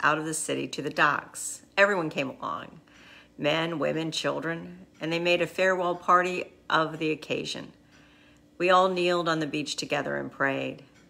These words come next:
Then, after another round of saying goodbye, we climbed aboard the ship while they drifted back to their homes." A short run from Tyre to Pompeii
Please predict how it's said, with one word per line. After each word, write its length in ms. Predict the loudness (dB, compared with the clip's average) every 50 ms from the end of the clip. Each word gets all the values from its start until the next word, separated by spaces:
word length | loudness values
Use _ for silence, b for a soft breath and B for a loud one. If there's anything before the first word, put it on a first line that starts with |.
| _ _ _ _ _ _ _ -4
Then, 400 | 0 2 2 2 2 0 -2 -2
after 340 | -2 0 0 0 0 0 0
another 280 | 2 2 2 2 4
round 240 | 4 6 4 4 2
of 60 | 0
saying 260 | -2 -2 -2 -2 -2
goodbye, 420 | -4 -2 0 2 2 4 4 2 0
we 160 | -2 -4 -6
climbed 480 | -4 0 4 4 6 6 4 2 -2 -6
aboard 300 | -4 -2 0 0 0 0
the 80 | -2
ship 400 | -4 -4 -4 -4 -4 -4 -6 -10 -12 -6
while 260 | -2 0 0 0 0
they 180 | 0 -2 -4 -4
drifted 480 | -4 -4 -6 -6 -4 -6 -8 -6 -4
back 280 | -2 -2 -2 -2 -4 -10
to 100 | -12 -10
their 200 | -8 -8 -6 -6
homes." 580 | -4 -6 -6 -6 -8 -12 -16 -16 -18 -20 -20 -20 _ _ b b b b b b b b b b b b b b b b b
A 80 | 2 2
short 380 | 2 4 4 4 4 4 4 6
run 280 | 6 6 6 6 2
from 240 | -2 -2 -2 -2 -4
Tyre 640 | -4 0 2 4 4 4 2 -2 -4 -4 -6 -10 -16 -14 -10
to 160 | -6 -6 -6
Pompeii 960 | -6 -8 -8 -4 -4 -4 -4 -6 -14 -14 -8 -6 -4 -2 -2 -2 -2 -4 -4